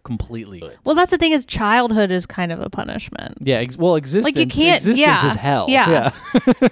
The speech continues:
Speaker 1: <laughs>
Speaker 2: I mean, that's the thing. You can't do anything. Like, you can't do anything by yourself. You can't drive. You don't know what's going on.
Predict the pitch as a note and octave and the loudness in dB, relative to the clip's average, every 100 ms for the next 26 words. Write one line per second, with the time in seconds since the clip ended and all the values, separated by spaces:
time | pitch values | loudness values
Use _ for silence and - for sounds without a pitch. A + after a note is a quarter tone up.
0 | - - D#4 D#4+ F4 D#4+ D4 B3+ B3+ A#3+ | 2 2 2 4 2 2 0 2 0 2
1 | C4+ E4+ D#4 A#3 G#3 F#3+ F#3+ - F3+ F3 | 2 2 2 2 2 2 -2 -4 -4 -2
2 | F3 G#3+ G3+ G3+ G#3+ B3 B3 C4 C4 B3+ | -4 -4 -4 -4 -2 0 2 2 2 0
3 | A#3 A3+ A3+ - G3+ E3 E3+ G#3+ B3 - | 0 0 0 -2 0 0 0 -2 -4 -14
4 | _ _ - G#3 - A3+ C4 B3 G3+ F#3 | _ _ -6 -6 -2 0 2 2 2 2
5 | D#3+ D#3+ G3+ - - _ _ A3+ C4 D#4+ | 2 -2 -4 -10 -20 _ _ 2 4 4
6 | C#4+ A3 A#3 G#3 F3+ G#3 G#3+ G#3 F#3 F3+ | 4 4 2 -2 0 2 4 2 2 2
7 | F#3+ - - A3 | 0 -2 -6 -6